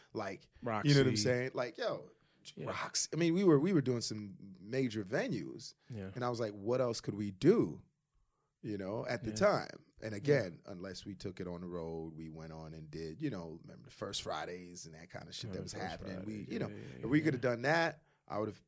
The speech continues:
Speaker 1: absolutely been, you know, with that. And then I would have looped in the, the, the, the, the apparel as
Speaker 2: Yeah.
Speaker 1: merch. 'Cause I thought about that too. I was like, "Dude, we need to create Ramsey Racing product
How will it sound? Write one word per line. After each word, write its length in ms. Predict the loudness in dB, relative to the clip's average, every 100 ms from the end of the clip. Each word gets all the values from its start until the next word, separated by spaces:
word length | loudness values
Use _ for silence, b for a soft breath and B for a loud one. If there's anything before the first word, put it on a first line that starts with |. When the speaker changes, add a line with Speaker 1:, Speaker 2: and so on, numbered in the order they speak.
| -20 -6
Speaker 1:
absolutely 680 | -2 0 0 0 2 2 0
been, 360 | -2 -6 -6 -10
you 120 | -10
know, 280 | -8 -10 -14 -10
with 180 | -10
that. 280 | -6 -4 -4
And 100 | -2
then 100 | -4
I 60 | -4
would 120 | -4
have 120 | -8 -12 -12
looped 380 | -6 -4 -4 -4
in 160 | -6 -6
the, 120 | -8 -8
the, 160 | -10 -8
the, 180 | -12 -10
the, 160 | -10 -10 -10
the 120 | -8
apparel 560 | -4 0 2 2 0 -6
as 160 | -8 -4
Speaker 2:
Yeah. 60 |
Speaker 1:
merch. 580 | 6 6 6 -2 -6 -6 b b b b
'Cause 120 | -4
I 120 | -2
thought 220 | -2 -4 -4
about 240 | -6 -6
that 180 | -8 -2
too. 240 | 0 2
I 60 | 0
was 120 | -4
like, 160 | -8 -2
"Dude, 240 | 0 0
we 160 | -2 -4
need 160 | -4
to 60 | -10
create 360 | -8 -8 -8 -10
Ramsey 340 | -10 -10 -10 -10
Racing 340 | -10 -10 -12 b b b b -10
product 560 | -6 -4 -4 -6 -18